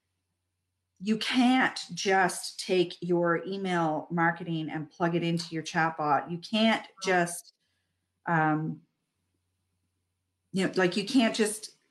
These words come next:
recycle all of your other content into a chatbot. It takes a completely different strategy.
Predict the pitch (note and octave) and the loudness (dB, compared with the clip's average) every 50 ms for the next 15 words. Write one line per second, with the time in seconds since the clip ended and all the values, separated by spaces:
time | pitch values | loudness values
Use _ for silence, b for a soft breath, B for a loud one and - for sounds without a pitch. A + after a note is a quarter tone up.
0 | _ F3 E3 D#3+ F3+ F3+ D#3+ F#3+ A3 G#3 G3+ - - G#3 A3 A#3 A3+ G#3+ F3+ E3+ | _ -20 -16 -12 -8 -4 0 2 2 2 2 2 2 2 2 4 4 4 4 4
1 | - - F3+ F3+ F3+ F3+ F3+ G3 F3+ - F#3 F3 F3 E3+ - - G#3+ A#3 A#3+ A#3 | 4 4 4 6 4 4 2 2 0 2 2 2 0 0 0 0 2 2 2 2
2 | A3 D#3 - F3 F3 E3+ E3+ F3 E3 E3+ - G#3+ G#3 C#4 C#4 - F3+ C#3+ C#3 - | 0 -2 -2 -2 -2 -2 -2 -4 -6 -6 -2 -2 -2 -2 -2 -2 -2 0 0 -2
3 | - - - G#3 F#3 E3+ F3 - - G#3 G3 G3 A3 G#3+ A3 - F#3 F3 E3+ E3 | -4 -8 -4 -4 -4 -4 -4 -6 -12 -14 -10 -4 -2 -2 -2 0 0 -2 -2 -2
4 | E3 E3 D3+ - - - F#3 G3 A3 C4+ D4 B3 F3 - - - - | -4 -6 -8 -8 -8 -6 -4 -2 -2 0 -2 -4 -4 -4 -8 -10 -12